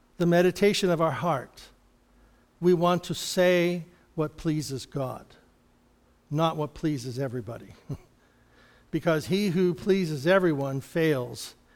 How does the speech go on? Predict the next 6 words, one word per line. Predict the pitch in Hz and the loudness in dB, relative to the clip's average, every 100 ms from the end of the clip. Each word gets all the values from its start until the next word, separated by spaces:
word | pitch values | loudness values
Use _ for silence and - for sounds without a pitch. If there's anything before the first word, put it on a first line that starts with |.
| _ | _
at | 151 143 | -14 -12
pleasing | - 160 156 131 127 | -6 -2 -2 -2 -6
God, | 123 139 110 - _ _ - | -6 -8 -10 -18 _ _ -8
pleasing | 165 135 135 117 | -6 -4 -4 -6
themselves. | 117 - 139 117 - - _ _ _ _ _ _ _ _ _ _ | -8 -8 -8 -8 -18 -20 _ _ _ _ _ _ _ _ _ _
So, | - 170 156 135 | 0 2 2 0